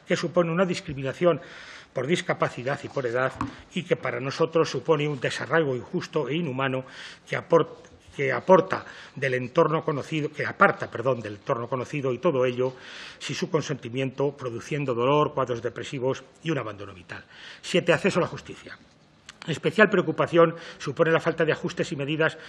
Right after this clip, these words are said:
para garantizar los derechos de las personas con discapacidad intelectual o de desarrollo en el ámbito jurídico. Plena Inclusión trabaja con las instituciones penitenciarias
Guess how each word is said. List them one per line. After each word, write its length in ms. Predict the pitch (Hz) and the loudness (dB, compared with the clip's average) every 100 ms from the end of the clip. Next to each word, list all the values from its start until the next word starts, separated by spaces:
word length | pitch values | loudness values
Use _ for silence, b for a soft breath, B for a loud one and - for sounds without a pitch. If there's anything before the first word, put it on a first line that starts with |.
| B - | B -4
para 140 | 135 | 0
garantizar 380 | 139 - 135 165 | 0 0 -2 0
los 120 | 147 | 2
derechos 300 | 147 156 160 | 0 0 -2
de 60 | 139 | -2
las 100 | 131 | -4
personas 340 | 123 156 139 | -6 -6 -6
con 140 | - 123 | -6 -8
discapacidad 640 | 131 - 135 127 127 131 - B B - | -10 -8 -8 -6 -4 -4 -6 B B -8
intelectual 640 | 135 135 131 - 143 135 | -6 -4 -4 -2 0 0
o 60 | |
de 40 | 120 | 0
desarrollo 460 | 120 - 127 135 | -2 -4 -2 -2
en 80 | 117 | -2
el 60 | 110 | -4
ámbito 300 | 107 107 107 | -8 -8 -10
jurídico. 460 | 101 92 92 - B B B B | -10 -14 -16 -20 B B B B
Plena 200 | - 180 | 2 2
Inclusión 300 | 180 190 196 | 4 4 4
trabaja 380 | 160 180 175 156 | 4 6 6 4
con 100 | 147 | -2
las 140 | 135 | -2
instituciones 540 | 131 - 120 127 151 139 | -4 -10 -8 -4 -4 -4
penitenciarias 720 | 160 131 135 - 156 156 - | -8 -6 -4 0 0 0 -4